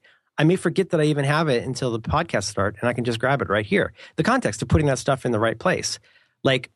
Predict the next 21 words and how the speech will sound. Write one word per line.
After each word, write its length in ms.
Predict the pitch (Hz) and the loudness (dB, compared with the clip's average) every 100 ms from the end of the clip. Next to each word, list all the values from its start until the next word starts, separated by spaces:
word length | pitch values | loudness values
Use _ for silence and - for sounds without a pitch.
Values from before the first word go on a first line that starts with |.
| _ _ _ _ _ _ - | _ _ _ _ _ _ -2
but 120 | 180 | 0
that 140 | 220 | 0
takes 200 | 269 240 | 0 0
a 40 | 196 | 0
certain 240 | - 156 | 0 2
amount 180 | 156 135 | 2 0
of 60 | 117 | 0
curiosity. 680 | 170 139 156 214 - - | 2 2 2 0 -4 -4
Like, 160 | 110 123 | -2 0
if 100 | 147 | 0
I, 160 | 156 | 0
if 160 | 165 143 | 0 -2
I 100 | 175 | 0
become 260 | 165 160 151 | 0 -2 0
incurious 840 | 131 135 - 196 196 98 107 - - _ - | 0 0 0 2 2 0 -2 -6 -8 _ -6
about 340 | 131 139 117 | -2 0 0
what 140 | 131 143 | 0 0
stuff 260 | 160 135 | -2 0
I'm 100 | 120 | -2
doing 220 | 107 117 | 0 -2
stupidly, 720 | 101 - 117 117 160 165 196 | 0 0 0 0 0 2 0